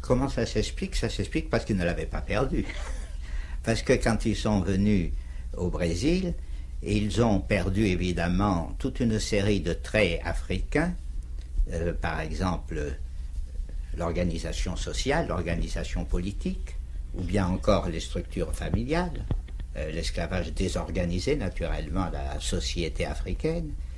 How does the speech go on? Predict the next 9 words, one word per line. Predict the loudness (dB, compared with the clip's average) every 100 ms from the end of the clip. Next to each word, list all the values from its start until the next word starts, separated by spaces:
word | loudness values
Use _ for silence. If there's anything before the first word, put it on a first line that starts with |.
| -8 0 6
mais | 8 8 6
ils | 4 6
avaient | 6 4
conservé | 2 2 2 2 6 6 4 0
leurs | 0 0
valeurs | 0 2 2 0 -2 -4 -4 -4 -2
religieuses | -2 0 0 0 0 4 6 4 0 -4 -4 -6 -6 -4 0
ou | 0
esthétiques. | 0 0 -2 -2 -4 -4 -6